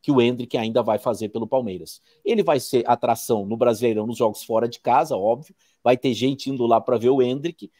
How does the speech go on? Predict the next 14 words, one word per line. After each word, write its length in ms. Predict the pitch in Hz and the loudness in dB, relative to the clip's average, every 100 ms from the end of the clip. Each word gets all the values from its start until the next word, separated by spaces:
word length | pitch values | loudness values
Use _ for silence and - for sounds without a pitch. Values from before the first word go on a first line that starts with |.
| _ | _
como 220 | - 131 123 | -6 -4 0
teve 260 | 135 117 | -2 -2
gente 340 | 104 127 127 123 | -2 -2 0 0
o 60 | |
ano 100 | 113 | 0
passado 520 | 113 117 - 117 110 | -2 -4 2 0 2
indo 200 | 117 117 | -2 -4
ver 120 | 101 113 | -4 -4
o 60 | |
Suárez, 480 | - 151 117 139 151 | -4 0 2 2 0
por 160 | - 104 | -8 -6
onde 160 | 107 | -4
ele 80 | 117 | -4
passava. 540 | 139 147 147 139 175 | -4 -2 2 2 0